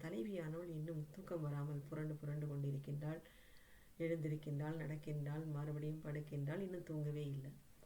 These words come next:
அதை பார்க்கின்ற தோழி கேட்கிறா, "என்ன, நீ இன்னும் தூங்கலையா?"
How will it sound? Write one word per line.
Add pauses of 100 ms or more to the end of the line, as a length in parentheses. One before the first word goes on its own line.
(120)
அதை
பார்க்கின்ற
தோழி
கேட்கிறா, (520)
"என்ன,
நீ
இன்னும்
தூங்கலையா?"